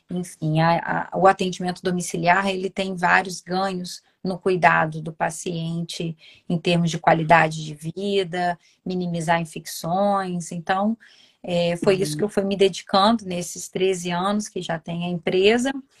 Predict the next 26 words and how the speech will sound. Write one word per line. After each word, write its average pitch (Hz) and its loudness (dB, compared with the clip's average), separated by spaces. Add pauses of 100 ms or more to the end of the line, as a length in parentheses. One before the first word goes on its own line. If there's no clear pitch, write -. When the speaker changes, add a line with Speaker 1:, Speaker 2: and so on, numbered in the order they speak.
(360)
Speaker 1:
e 214 2
sempre 240 4
no 262 6
meu 202 4
consultório. 208 4 (460)
E 196 -2
agora 196 2 (640)
a 190 -10
gente 185 -12
vai 180 0
lançar 185 -4
um 175 -4
projeto, 180 -2
né? 185 -8
A 185 -8
gente 175 -10
tem 175 -8
um 170 -2
Instituto 175 -4
de 170 0
Neurocirurgia 175 2
e - 4
Neurogeriatria 170 2
daqui 160 -6
de 160 -8
Itaperuna, 208 6